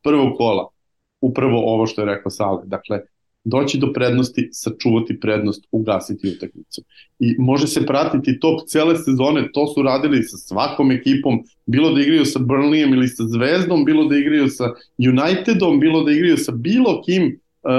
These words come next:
to im je jedi-, je-, jedini plan igre. Ako se sećate protiv Sheffield Uniteda, oni su hteli da ugase utakmicu protiv Sheffield Uniteda na jedan nula,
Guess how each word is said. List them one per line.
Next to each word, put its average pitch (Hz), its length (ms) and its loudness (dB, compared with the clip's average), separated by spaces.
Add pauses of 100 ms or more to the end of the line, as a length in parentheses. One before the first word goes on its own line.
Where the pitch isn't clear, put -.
(260)
to 156 160 2
im 151 120 4
je 147 80 4
jedi-, 143 320 0
je-, 139 240 0
jedini 147 420 2
plan 127 280 0
igre. 104 220 -2 (340)
Ako - 200 -8
se 117 140 -8
sećate 147 380 0
protiv 127 220 -2
Sheffield 147 400 0
Uniteda, 131 460 0
oni 139 140 2
su 135 120 -6
hteli 135 300 0
da 127 60 2
ugase 135 340 0
utakmicu 123 680 -2 (440)
protiv 117 200 -4
Sheffield 139 420 0
Uniteda 127 460 0
na 120 80 0
jedan 120 360 0
nula, 139 440 0